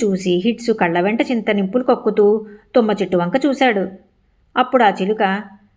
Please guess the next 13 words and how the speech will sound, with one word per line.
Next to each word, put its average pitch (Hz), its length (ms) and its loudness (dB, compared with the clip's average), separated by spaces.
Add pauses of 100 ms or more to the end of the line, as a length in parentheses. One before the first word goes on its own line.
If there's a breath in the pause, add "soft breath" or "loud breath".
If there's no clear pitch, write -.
(220)
"అబ్బాయి, 214 580 0 (320)
ఇంత 240 200 2
ద్రోహం 214 400 0
తలపెడతావని 240 680 0
అనుకోలేదు. 240 680 2 (440)
ఆశకు 220 580 0
అంతం 185 340 -2
ఉండాలి. 233 440 2 (560)
నీకు 226 500 2
ఎన్ని 262 220 4
విధాలుగానో 190 600 2
నచ్చ 277 240 -2
చెప్పాను. 247 520 0